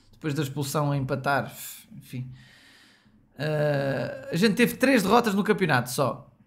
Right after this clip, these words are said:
Uma foi contra este treinador e foram duas contra o Osvaldo. A primeira foi em casa. Doze remates a doze foi uma coisa semelhante e ele jogou com jogadores de cinquenta. Eu fiquei doente também com este jogo. E agora ganha na, na casa dele.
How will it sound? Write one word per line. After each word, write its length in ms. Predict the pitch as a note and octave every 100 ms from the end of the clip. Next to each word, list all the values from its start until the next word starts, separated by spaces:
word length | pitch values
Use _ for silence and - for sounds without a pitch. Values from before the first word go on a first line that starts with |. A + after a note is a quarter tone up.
| _ _ -
Uma 200 | G3+ G3
foi 160 | G3+
contra 260 | G3 F3+ F#3+
este 140 | F3
treinador 440 | F3+ F#3 F3+ F#3+ G3+
e 60 |
foram 240 | F#3+ F#3+ F3+
duas 220 | F#3+ F3+
contra 260 | F#3+ F3
o 40 | F#3
Osvaldo. 420 | F3 D#3 C3+ C3 - _
A 80 | -
primeira 360 | C#3+ F#3 G#3 G#3
foi 160 | G#3+
em 80 | F#3+
casa. 460 | E3+ D3+ D3 F3+ - _ _ _ _ _ _ _ _ _ _ _ _ _ _ _ _ -
Doze 300 | D#3 A3+ D#3
remates 340 | F3+ G3 -
a 40 |
doze 280 | D#3+ F3 F3
foi 120 | -
uma 120 | F3+ F3+
coisa 300 | F3+ E3+ E3
semelhante 540 | - D3+ E3 E3 -
e 40 |
ele 120 | E3 D3
jogou 180 | D3
com 140 | D#3 E3
jogadores 340 | C3+ D#3 D3
de 60 | -
cinquenta. 480 | D3 C3 D3+ C3 C3+
Eu 160 | D#3
fiquei 240 | C#3+ - F3+
doente 520 | D#3+ E3+ F3 C3+ -
também 240 | C#3+ D3
com 140 | C#3 D3
este 180 | C3
jogo. 300 | - C3+ B2+ - _ _ _ _ _ _ _ _ _ -
E 80 |
agora 220 | D#3 D3+ -
ganha 280 | F#3 G3
na, 400 | F#3 E3+ F3 F3+
na 140 | F3 F3+
casa 280 | F3+ D#3 D#3
dele. 220 | D3+